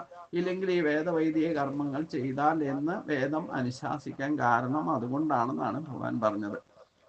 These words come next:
യഥാർത്ഥ ലക്ഷ്യം അതല്ല. പഞ്ചസാര തരാം, മരുന്ന് കഴിക്കൂ എന്ന് പ്രേരിപ്പിക്കുന്ന പോലെ ജന്മനാ തന്നെ മനുഷ്യൻ അനർത്ഥഹേതുക്കളായുള്ള കാമങ്ങളിൽ സംഘബദ്ധനാണ്. ഇക്കാര്യം ചിന്തിച്ചറിയാതെ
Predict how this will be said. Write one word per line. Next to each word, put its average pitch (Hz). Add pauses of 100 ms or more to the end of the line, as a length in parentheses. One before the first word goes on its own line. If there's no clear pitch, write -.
(320)
യഥാർത്ഥ 151
ലക്ഷ്യം 170
അതല്ല. 156 (160)
പഞ്ചസാര 131
തരാം, 185
മരുന്ന് 147
കഴിക്കൂ 165
എന്ന് 151
പ്രേരിപ്പിക്കുന്ന 151
പോലെ 131 (120)
ജന്മനാ 160
തന്നെ 185
മനുഷ്യൻ 156 (200)
അനർത്ഥഹേതുക്കളായുള്ള 180
കാമങ്ങളിൽ 165 (380)
സംഘബദ്ധനാണ്. 151 (260)
ഇക്കാര്യം 165
ചിന്തിച്ചറിയാതെ 175